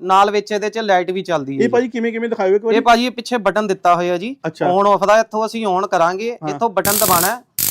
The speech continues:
Speaker 1: ਇਹ ਨਾਲ ਟੱਚ ਕਰਨੀ ਹੈ। ਕੋਈ ਵੀ ਜਿਵੇਂ ਰਾਤੀ ਚੋਰ, ਤੁਹਾਨੂੰ ਪਤਾ
Speaker 2: ਹੂੰ।
Speaker 1: ਪੰਜਾਬ ਦਾ ਮਾਹੌਲ ਬਹੁਤ ਜ਼ਿਆਦਾ ਖਰਾਬ ਹੋਇਆ ਪਿਆ।
Speaker 2: ਬਿਲਕੁਲ।
Speaker 1: ਆਪਣੀਆਂ ਭੈਣਾਂ, ਆਪਣੇ ਭਰਾ, ਕਿਸਾਨ ਭਰਾ ਸੇਫਟੀ ਵਾਸਤੇ ਯੂਜ਼ ਕਰ ਸਕਦੇ ਨੇ।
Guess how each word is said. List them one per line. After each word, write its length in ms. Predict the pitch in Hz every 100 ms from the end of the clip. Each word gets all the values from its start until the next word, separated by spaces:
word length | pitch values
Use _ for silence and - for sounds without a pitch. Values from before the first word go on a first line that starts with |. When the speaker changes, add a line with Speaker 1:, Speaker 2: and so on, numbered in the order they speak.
| - - -
Speaker 1:
ਇਹ 100 | 233
ਨਾਲ 260 | 208 226
ਟੱਚ 300 | 240 240 247
ਕਰਨੀ 380 | 247 214 214 233
ਹੈ। 60 | 240
ਕੋਈ 280 | 233 226
ਵੀ 160 | 226 233
ਜਿਵੇਂ 240 | 214 226 226
ਰਾਤੀ 300 | 214 208 208
ਚੋਰ, 320 | 208 202 214
ਤੁਹਾਨੂੰ 260 | 214 196
ਪਤਾ 140 | 202 226
Speaker 2:
ਹੂੰ। 100 | 214
Speaker 1:
ਪੰਜਾਬ 320 | 202 196 202
ਦਾ 100 | 214
ਮਾਹੌਲ 220 | 214 196
ਬਹੁਤ 240 | 185 190 202
ਜ਼ਿਆਦਾ 260 | 202 208
ਖਰਾਬ 240 | 185 190 190
ਹੋਇਆ 200 | 190 185
ਪਿਆ। 100 | 196
Speaker 2:
ਬਿਲਕੁਲ। 180 | 202
Speaker 1:
ਆਪਣੀਆਂ 200 | 202 214
ਭੈਣਾਂ, 320 | 208 208 190 196
ਆਪਣੇ 220 | 196 202
ਭਰਾ, 360 | 214 202 180
ਕਿਸਾਨ 380 | 190 202 196 196
ਭਰਾ 280 | 190 202 190
ਸੇਫਟੀ 360 | 190 202 - 202
ਵਾਸਤੇ 260 | 202 208
ਯੂਜ਼ 280 | 202 185 185
ਕਰ 160 | 196 170
ਸਕਦੇ 340 | 170 151 139
ਨੇ। 120 | 123